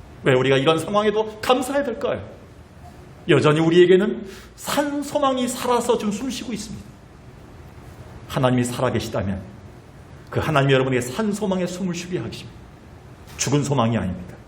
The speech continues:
두 번째는 이런 상황에서도 우리 믿음이 가져다준 은혜가 더 크기 때문에 그렇습니다. 은혜는 여러분을 지켜주고 막아줬던 은혜들이 있습니다. 앞으로 여러분들에게 주실 은혜가 더 크기 때문에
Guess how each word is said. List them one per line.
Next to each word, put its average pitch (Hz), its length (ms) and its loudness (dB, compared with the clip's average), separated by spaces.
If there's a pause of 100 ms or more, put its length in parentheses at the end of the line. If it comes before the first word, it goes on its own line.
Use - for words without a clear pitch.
(1600)
두 123 120 0
번째는 123 320 4
이런 156 260 4
상황에서도 196 500 2
우리 202 220 4
믿음이 220 360 2
가져다준 233 520 0
은혜가 220 600 0
더 208 160 0
크기 202 260 -2
때문에 170 200 2
그렇습니다. - 380 -6 (1300)
은혜는 110 420 2 (260)
여러분을 135 500 2 (180)
지켜주고 180 680 0
막아줬던 190 600 2
은혜들이 180 360 2
있습니다. - 340 -8 (1200)
앞으로 139 320 4
여러분들에게 131 360 2
주실 131 440 -2
은혜가 123 340 2
더 120 140 -4
크기 - 280 -8
때문에 107 220 -4